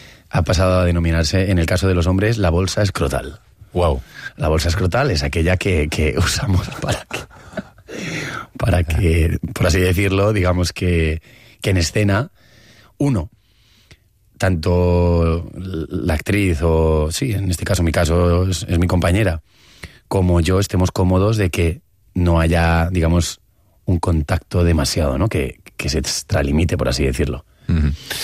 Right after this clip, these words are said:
Speaker 1: Y otro para que no se vea, obviamente.
Speaker 2: Ara me'n vaig una mica més de Valeria, eh? Em, tu a vegades, fent d'actor, t'has sentit una mica un home objecte? Perquè és evident que ets una persona,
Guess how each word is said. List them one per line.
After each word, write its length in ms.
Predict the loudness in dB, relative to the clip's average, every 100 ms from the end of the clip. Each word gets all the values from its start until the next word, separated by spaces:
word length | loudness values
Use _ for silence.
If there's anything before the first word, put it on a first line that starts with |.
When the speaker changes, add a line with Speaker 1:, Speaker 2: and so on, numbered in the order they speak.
| -8 -10 -14 -2
Speaker 1:
Y 200 | 0 2
otro 180 | 2 2
para 180 | 2
que 80 | 0
no 80 | -2
se 100 | 0
vea, 220 | 0 -2
obviamente. 440 | -2 -2 -2 -4 -6 -20 -20 _
Speaker 2:
Ara 160 | -2 0
me'n 120 | 2 2
vaig 180 | 0 2
una 80 | 2
mica 160 | 2 2
més 120 | 2
de 60 | 2
Valeria, 440 | 0 0 -2 -2
eh? 20 | -2 -6 -20 -4 0
Em, 340 | 2 2 0 -4 -6
tu 80 | -2
a 80 | 0
vegades, 320 | 0 -2 -4 -8 -14 _ _ -8
fent 220 | -2 0
d'actor, 240 | 0 0 -2
t'has 160 | -2
sentit 380 | 0 -2 0 0
una 80 | 2
mica 220 | 2 2
un 100 | 2 2
home 180 | 2 0
objecte? 380 | 0 -2 -2 -2
Perquè 220 | -2 0
és 40 |
evident 220 | 2 2 2
que 80 | 0
ets 80 | 0
una 140 | 0
persona, 380 | 0 0 0 0